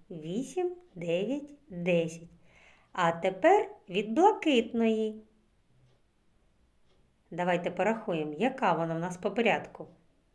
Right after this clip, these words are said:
Перша, друга, третя, четверта, п'ята. Отже, якщо вона п'ята, то далі рахуємо: шоста, сьома, восьма, дев'ята, десята.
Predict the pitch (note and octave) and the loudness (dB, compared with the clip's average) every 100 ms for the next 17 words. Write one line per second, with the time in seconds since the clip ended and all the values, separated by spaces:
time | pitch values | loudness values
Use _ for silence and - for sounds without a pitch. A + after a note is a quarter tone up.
0 | _ _ _ _ - D#3+ D3+ G#3 - D#4+ | _ _ _ _ -8 -4 -4 -4 -2 2
1 | F4 - - _ _ _ _ E3 D#3 D#3 | 2 2 -12 _ _ _ _ -10 -6 -6
2 | D#3+ F#3+ E4 - - F3 C4 - A3+ - | -4 -2 -2 -4 -4 0 0 -4 -10 -10
3 | F#3 - G3 C4+ - A3 - F#3 A3 F3 | -16 -4 -2 -2 -4 -8 -8 0 2 2
4 | F3 E3+ - _ _ _ _ F3+ F3+ E3 | -2 -12 -16 _ _ _ _ 0 2 0
5 | F3 - E3+ D#3 D3+ D3 E3 A3 F#4 D#4+ | -2 -4 -6 -6 -6 -8 -2 0 0 -2
6 | B3 - F3+ E3 F3+ F3 F3+ F3+ F3 D#3 | -10 -8 -6 0 0 2 0 -4 -6 -6
7 | - - E3 G#3+ - D4+ D4+ - F#3+ D#3 | -8 -8 -6 -6 -6 -10 -10 -10 -8 -8
8 | D3 D3 C#3 C#3+ D#3 C4 D#4 - D4 C4+ | -8 -10 -12 -10 -4 -4 -4 -6 -4 -4
9 | F#3 D#3+ D3 G#3 D4+ - B3 G3 E3+ B3+ | -4 -8 -4 -2 -2 -6 -10 -8 -4 -4
10 | - - - D#3+ D#3+ D#3+ D#3 F3 | -4 -14 -12 -8 -6 -8 -10 -14